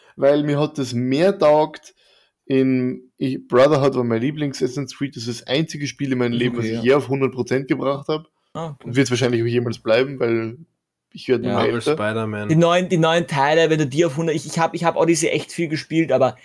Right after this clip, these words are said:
Speaker 2: das hundert Prozent bekommen ist halt auch wegen diesen ganzen hundert Milliarden Nebenstory-Strängen einfach quasi unmöglich.
Speaker 1: Das hast du halt eben nicht bei diesen alten Teilen, das dauert
Speaker 2: Ja, ja,
Speaker 1: lang.
Speaker 2: genau.
Speaker 1: Vor allem,
Speaker 2: Genau.
Speaker 1: weil du, du hast irgendwie einen mehr Story-Bezug zu dem Ganzen gehabt. Zum Beispiel in Brotherhood hast du halt
Speaker 2: Ja.
Speaker 1: deine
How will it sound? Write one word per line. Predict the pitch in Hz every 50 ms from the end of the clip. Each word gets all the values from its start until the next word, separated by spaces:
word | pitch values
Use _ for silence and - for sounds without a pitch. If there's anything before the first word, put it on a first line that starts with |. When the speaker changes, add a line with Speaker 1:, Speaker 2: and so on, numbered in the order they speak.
| - - _ _ _ -
Speaker 2:
das | - 143 127 135 120 -
hundert | 156 180 190 180 - -
Prozent | 147 127 - 151 156 175 -
bekommen | 175 - - 147 135 143 135
ist | 143 143 156
halt | 143 143
auch | 143 143 127
wegen | 139 151 165 170
diesen | 165 151 147 143 131
ganzen | 135 143 160 165 - 165 151 143
hundert | 147 160 175 175 175 165
Milliarden | 165 160 151 131 117 110 127 151 160 156 156 - - - -
Nebenstory-Strängen | 135 139 156 180 185 180 170 - - - 135 127 135 135 139 131 - - - 131 135 147 160 -
einfach | - 107 143 143 156 156 - -
quasi | 127 123 143 147 151 147
unmöglich. | 151 156 143 139 147 170 202 196 - 113 101 117
Speaker 1:
Das | 117 117 -
hast | 165 165 - -
du | 135 120
halt | 123 120 123
eben | 120 120 120 117
nicht | 117 117 117 -
bei | - 117
diesen | 113 120 117 117 -
alten | - 120 117 117 120 117
Teilen, | - 110 110 113 113 113 120
das | 120 120
dauert | - - -
Speaker 2:
Ja, | 147
ja, | 165 180
Speaker 1:
lang. | 175
Speaker 2:
genau. | 180 170 160 143 131 120 - _ _ - - - - - _
Speaker 1:
Vor | - - 143
allem, | 147 143
Speaker 2:
Genau. | 151 147
Speaker 1:
weil | 147
du, | 131 131 131 -
du | - 143
hast | 147 151 147 - 156
irgendwie | 147 143 143 139 139
einen | 139 135 131
mehr | 131 135 131
Story-Bezug | 127 131 - 127 131 131 123 123 120 117 - 123 117 -
zu | - 120
dem | 117 113
Ganzen | 113 113 110 110 - 117
gehabt. | - 117 -
Zum | - 123
Beispiel | - 131 127 127 - 131 127
in | 117
Brotherhood | 123 127 131 135 131 127 127 123 127
hast | 123 117 -
du | 127
halt | 123 120 -
Speaker 2:
Ja. | 143 139 120
Speaker 1:
deine | 117 117